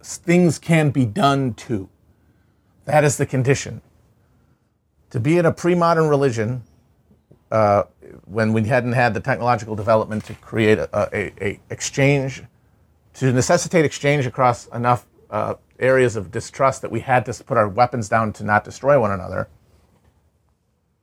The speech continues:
And you could just take anything you wanted if you were more sh-, powerful than the other person, and where your social belief, like, the intensity of your social belief, determined in part your, or maybe even in total, I mean, relative to your, uh,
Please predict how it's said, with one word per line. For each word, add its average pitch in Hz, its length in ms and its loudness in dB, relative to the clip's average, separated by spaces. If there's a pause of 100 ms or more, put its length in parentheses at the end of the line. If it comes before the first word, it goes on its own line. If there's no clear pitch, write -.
(260)
And 127 100 2
you 127 100 4
could 185 260 2
just 135 200 0
take - 260 2
anything 143 400 0
you 117 80 -4
wanted 135 340 2
if 110 140 -6
you 117 60 -4
were 110 120 0
more 107 180 0
sh-, - 120 -10 (100)
powerful 135 420 2
than 110 140 -2
the 110 120 -2
other 160 180 4
person, 110 380 -10 (200)
and 127 120 0
where 123 180 4 (400)
your 117 160 0
social 170 460 0
belief, 131 600 0 (260)
like, 117 140 -4
the 151 100 0
intensity 151 480 2
of 139 80 2
your 127 100 2
social 135 280 0
belief, 147 280 0 (180)
determined 165 520 0
in 104 120 -4
part 160 400 0 (600)
your, 120 480 4
or 135 180 2
maybe 185 240 2
even 170 180 2
in 151 80 2
total, 143 400 0 (160)
I 131 60 4
mean, 127 200 2 (140)
relative 127 500 0
to 131 120 -4
your, 101 340 0
uh, 90 240 -4